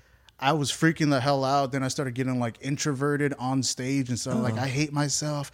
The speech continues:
Speaker 2: Yeah.
Speaker 1: This shit sucks. My jokes suck. And it was, it was bad.
Speaker 2: Mm-hmm.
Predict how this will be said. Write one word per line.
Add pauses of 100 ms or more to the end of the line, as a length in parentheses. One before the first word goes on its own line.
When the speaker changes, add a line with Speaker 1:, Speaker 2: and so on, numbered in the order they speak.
(140)
Speaker 2:
Yeah.
Speaker 1:
This
shit
sucks.
My
jokes
suck.
And
it
was,
it
was
bad. (240)
Speaker 2:
Mm-hmm.